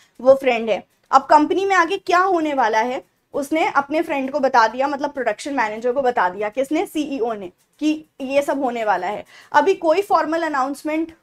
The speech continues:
कोई ऑफिशियल अनाउंसमेंट नहीं हुई थी, लेकिन ये लोग आपस में बैठे हुए थे और एक बार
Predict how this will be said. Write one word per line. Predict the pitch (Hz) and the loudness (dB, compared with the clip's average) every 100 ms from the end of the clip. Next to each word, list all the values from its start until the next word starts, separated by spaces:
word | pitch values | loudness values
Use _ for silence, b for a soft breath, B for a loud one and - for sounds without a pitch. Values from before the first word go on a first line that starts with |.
| - | -2
कोई | 294 | 0
ऑफिशियल | 311 - 277 - 320 | 0 -2 -8 -6 -6
अनाउंसमेंट | 294 254 262 302 302 | -2 -2 -4 -6 -4
नहीं | 262 254 | -4 -4
हुई | 294 285 | -6 -6
थी, | 302 320 b b b | -8 -12 b b b
लेकिन | 269 277 370 | -4 -2 -2
ये | 311 339 359 - | -2 -4 -6 -2
लोग | 294 311 | 0 4
आपस | 277 - 277 | 4 2 -2
में | 320 | -2
बैठे | 277 220 269 | 0 0 0
हुए | 311 285 | -2 -2
थे | 285 | -2
और | 330 277 | -2 -2
एक | 233 | -2
बार | 269 440 | 0 0